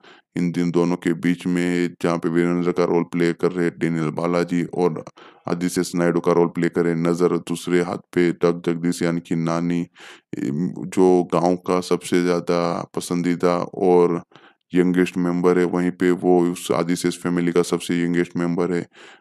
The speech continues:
जहाँ पे वो गुम्माडी वारा लक्ष्मी से प्यार करता है, जिसका रोल प्ले करे ऋतु वर्मा। लेकिन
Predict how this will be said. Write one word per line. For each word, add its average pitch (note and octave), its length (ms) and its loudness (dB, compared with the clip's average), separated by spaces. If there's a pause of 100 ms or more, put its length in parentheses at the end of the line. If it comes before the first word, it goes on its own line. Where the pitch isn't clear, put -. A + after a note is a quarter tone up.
(120)
जहाँ F2 280 0
पे F2+ 140 0
वो F2+ 640 2
गुम्माडी F2+ 600 0
वारा F2 260 4
लक्ष्मी F2+ 340 -2
से F2 120 -4
प्यार E2 380 2
करता F2+ 260 0
है, F2 60 2
जिसका E2+ 300 -2
रोल F2 160 2
प्ले E2+ 200 -2
करे E2+ 300 0
ऋतु D#2+ 180 -2
वर्मा। F2 480 0 (480)
लेकिन F#2+ 680 2